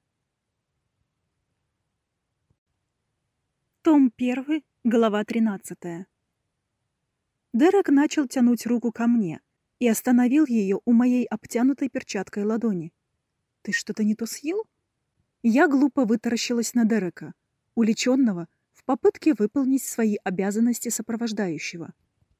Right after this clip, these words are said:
Через некоторое время он нахохлился. «Что ты делаешь?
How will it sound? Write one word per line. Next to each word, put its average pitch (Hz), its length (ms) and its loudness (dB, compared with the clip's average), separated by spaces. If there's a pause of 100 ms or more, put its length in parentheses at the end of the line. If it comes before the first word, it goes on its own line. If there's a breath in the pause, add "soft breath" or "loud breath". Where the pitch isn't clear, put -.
(260)
Через 226 300 2
некоторое 202 520 -2
время 254 400 0
он 214 200 2
нахохлился. 185 800 -4 (840)
«Что - 320 -2
ты 220 120 0
делаешь? 160 520 -4